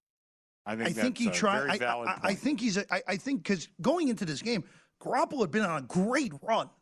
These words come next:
Speaker 2: the previous four weeks. Of course, Jimmy G in this one, uh, Garoppolo threw two interceptions, uh, including one that set up a
Speaker 1: Boy,
Speaker 2: Tennessee
Speaker 1: Twitter
Speaker 2: touchdown.
Speaker 1: just hates him, and I'm
Speaker 2: No.
Speaker 1: not sure that's appropriate.
Speaker 2: He's league average.
Speaker 1: Yeah.
Speaker 2: Heck, if he,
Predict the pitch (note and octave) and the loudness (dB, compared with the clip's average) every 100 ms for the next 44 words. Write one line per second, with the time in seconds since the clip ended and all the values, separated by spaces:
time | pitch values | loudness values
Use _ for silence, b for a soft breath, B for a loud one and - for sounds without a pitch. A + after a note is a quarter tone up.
0 | _ _ - F3 A#3 G#3 F3 - G#3+ F#3 | _ _ -6 0 2 2 0 -4 -4 -4
1 | E3 D#3 - - _ - _ A#3+ A3 - | -2 -4 -6 -20 _ -20 _ 0 0 2
2 | G#3 F#3+ D3+ F#3 F3 E3+ E3+ E3+ E3 D#3+ | 2 2 0 0 2 0 0 0 0 2
3 | D3 C#3 E3+ F3 E3+ D#3+ - F#3 F3+ - | 0 2 2 2 2 0 2 0 0 2
4 | G#3 D#3+ C#3 - A#3 - A3 G3 F#3+ - | 2 2 0 4 2 2 0 2 0 -4
5 | B B B B - E3 D#3 D3+ - G#3 | B B B B -2 2 2 -2 0 0
6 | F3 D#3 C#3 - E3 F3 F3+ D#3 C#3+ G3 | 2 -2 -6 -4 2 4 4 0 -2 2
7 | E3 D3 D3+ E3+ D#3+ D#3 G#3+ A3+ F3+ G#3 | 2 2 0 0 -2 0 2 4 2 2
8 | G3 D#3+ A#2+ G#2+ - G2 F#3 A3+ E4 E4 | 0 0 -2 -2 -4 -4 -2 2 4 2
9 | A#3 C#3+ C3 A#2+ G#2 A#2+ G2 G#2 F#2 E2 | 0 -2 0 0 -2 -12 -2 -2 -2 -8
10 | D#2+ E3+ B3+ D#4 B3 G#3 C4+ B3+ F#3+ F3 | -8 0 2 4 0 -2 0 0 0 -2
11 | D3+ C#3+ D3 - - _ _ _ - G2+ | -4 -8 -12 -14 -16 _ _ _ -12 -10
12 | - - D4 - D#3+ A3+ | 0 2 2 0 0 0